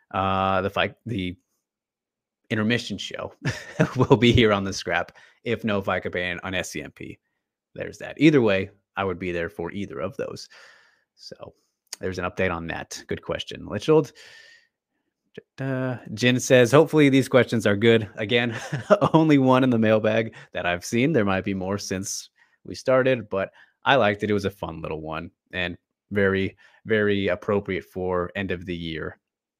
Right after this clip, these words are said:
So, uh, and Craig reiterating that not odds, just other people on YouTube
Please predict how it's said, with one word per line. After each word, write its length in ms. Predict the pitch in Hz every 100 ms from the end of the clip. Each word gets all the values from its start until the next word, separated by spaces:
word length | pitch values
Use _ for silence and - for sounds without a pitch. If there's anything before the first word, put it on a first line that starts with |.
| _ _ _ _ _ _ _ -
So, 420 | - - - - - _ _ - - _ _ -
uh, 500 | 87 90 87 85 80
and 160 | 101
Craig 440 | 98 107 95 92 98 - _ _ _ _ _ _ -
reiterating 460 | 104 104 104 101 98
that 120 | 90
not 220 | 123 139
odds, 500 | 117 101 107 - - -
just 200 | 104 -
other 220 | 104 101
people 260 | 110 104
on 120 | 98 98
YouTube 720 | 123 135 - 127 127 123